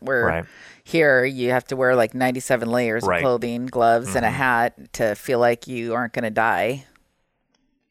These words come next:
Speaker 1: But yeah, if you d-, haven't been to Voices of Dentistry, I strongly recommend you try it out. It isn't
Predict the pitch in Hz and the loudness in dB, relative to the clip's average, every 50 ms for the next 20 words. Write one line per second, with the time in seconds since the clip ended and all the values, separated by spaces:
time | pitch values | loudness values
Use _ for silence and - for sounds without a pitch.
0 | _ _ _ _ _ _ _ _ _ _ _ _ _ - 123 120 120 110 107 101 | _ _ _ _ _ _ _ _ _ _ _ _ _ -2 0 2 2 2 0 -2
1 | _ _ - - - - - - - - - - - - - - - - - - | _ _ -20 -20 -20 -20 -20 -20 -20 -20 -20 -20 -20 -20 -20 -20 -20 -20 -20 -20
2 | _ _ _ _ _ 330 339 302 202 170 170 - - - - - 170 - - 185 | _ _ _ _ _ 2 4 4 4 4 2 0 -4 -8 -10 -10 -6 -6 -6 -4
3 | 202 233 240 180 240 240 196 233 254 269 320 311 254 - 247 240 226 247 208 180 | -2 -2 -2 0 2 2 2 2 2 2 0 -2 0 0 0 2 2 0 2 4
4 | 180 156 160 - 170 156 160 160 131 143 131 127 127 135 - - - 143 127 123 | 4 4 2 0 -4 -4 -4 -4 0 2 2 2 2 -2 -4 -4 -4 -2 -2 0
5 | 127 156 180 175 - - _ - _ - - 151 151 147 151 156 147 - - - | -2 -4 -6 -8 -12 -16 _ -20 _ -2 2 2 2 4 2 0 -4 -8 -8 -2
6 | - 160 160 170 185 190 196 202 196 190 196 180 156 165 165 - 196 180 175 170 | 0 2 2 2 2 0 -2 0 0 -2 -2 0 0 0 0 0 -2 0 2 2
7 | 165 165 170 185 185 - _ - 147 151 151 151 147 147 - - - 113 113 123 | 2 2 0 0 -4 -10 _ -14 -12 -6 -6 -6 -6 -6 -8 -4 -2 0 0 0
8 | 147 185 196 170 160 156 165 170 - - - 143 143 151 151 - 196 196 - | 2 2 4 4 4 4 2 2 0 0 2 4 4 2 2 2 0 0 -2